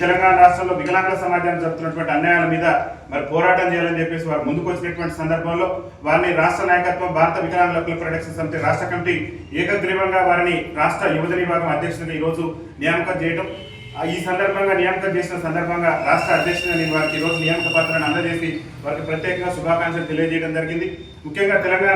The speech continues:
రాష్ట్రంలో నానాటికి కూడా వికలాంగుల సమాజం మీద దాడులు పెరిగిపోతున్నాయి. వికలాంగులను కేవలం ఓట్ బ్యాంక్ రా-, రాజకీయాలకే రాజకీయ పార్టీలు వాడుకుంటూ వికలాంగుల సమాజాన్ని విస్మరిస్తున్నటువంటి సమాజంలో, సమయంలో వికలాంగుల హక్కుల కోసం, ఆత్మ గౌరవం కోసం, రాజ్యాధికారుల భాగస్వామ్యం కోసం వికలాంగుల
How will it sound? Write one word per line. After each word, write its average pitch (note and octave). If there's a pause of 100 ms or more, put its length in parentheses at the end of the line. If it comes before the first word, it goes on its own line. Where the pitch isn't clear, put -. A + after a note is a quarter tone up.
రాష్ట్రంలో F#3
నానాటికి F3+
కూడా F#3
వికలాంగుల F#3
సమాజం F3
మీద E3+ (100)
దాడులు E3+
పెరిగిపోతున్నాయి. E3 (320)
వికలాంగులను G3+ (160)
కేవలం F#3+ (100)
ఓట్ -
బ్యాంక్ F#3+
రా-, F3
రాజకీయాలకే F#3+
రాజకీయ F3+
పార్టీలు E3
వాడుకుంటూ D#3+ (360)
వికలాంగుల F#3+
సమాజాన్ని F3
విస్మరిస్తున్నటువంటి F3
సమాజంలో, E3 (240)
సమయంలో F3+ (340)
వికలాంగుల F3+
హక్కుల F3+
కోసం, E3+ (100)
ఆత్మ D#3+ (100)
గౌరవం F3
కోసం, F3 (120)
రాజ్యాధికారుల F#3+ (100)
భాగస్వామ్యం E3
కోసం E3 (340)
వికలాంగుల F3+